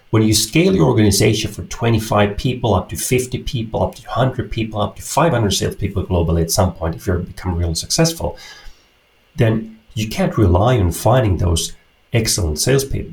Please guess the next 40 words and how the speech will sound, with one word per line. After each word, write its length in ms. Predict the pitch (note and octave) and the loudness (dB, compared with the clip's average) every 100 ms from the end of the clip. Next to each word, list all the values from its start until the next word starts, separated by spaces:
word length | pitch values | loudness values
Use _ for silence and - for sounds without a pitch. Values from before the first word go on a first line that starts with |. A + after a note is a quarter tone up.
| F#2+ | -4
because 180 | G2 F#2+ | -2 0
first 320 | E3 E3 - | 2 2 4
of 60 | |
all, 300 | F2+ E2 E2 - | 2 2 -2 -4
as 100 | G2+ | -4
I 20 | |
said, 280 | - E2+ - | -2 -4 -6
they're 100 | - | -2
gonna 200 | G#2+ D3+ | 2 4
work 200 | B2 C3 | 4 2
in 80 | A2 | 2
different 340 | A2+ A2 E2 - | 0 0 -2 -2
ways. 380 | E2+ G#2+ - - - - _ _ | -2 -2 -6 -10 -20 -20 _ _
Second 440 | - E3 D#3+ G#2+ | 0 2 2 0
point 360 | - F2+ F#2 G2 | 2 2 2 0
is 260 | G2+ - | 0 0
it's 120 | - - | -4 -2
gonna 140 | G#2 | 0
be 320 | F#2+ F2+ - - - | 0 -4 -6 -16 -4
almost 340 | B2+ B2 G#2+ G2+ | 2 2 2 -2
impossible 540 | - - A2 A#2 F#2+ | -2 0 2 2 -2
for 140 | E2+ F2+ | -2 -2
you 120 | E2 | -4
to 120 | E2+ | -2
manage 340 | G2 A#2 A2+ | -2 -2 -2
and 180 | F2+ D#2+ | -4 -2
lead 280 | G2 - - | -2 -2 -2
them 280 | E2 A#2+ - _ _ _ _ _ _ _ | -4 -4 -8 _ _ _ _ _ _ _
and, 260 | G#2+ E2+ F2 | -2 -2 0
and 160 | F2+ E2+ | 0 2
guide 300 | F#2+ G#2 G2+ | 2 2 2
them 140 | E2+ | 2
and 100 | D#2+ | 4
monitor 420 | F#2 D#3 - E2+ | 4 2 0 -2
them. 280 | D#2 E2 G#2 - - _ _ _ | -2 -4 -6 -12 -20 _ _ _
And 260 | A2+ G#2+ A2 | 0 0 2
the 80 | G#2 | 0
third 400 | - F3 G#3 - | 2 2 2 0
part 300 | E2+ E2 - | -2 -2 0
is 340 | G#2 G2 - | 0 0 -4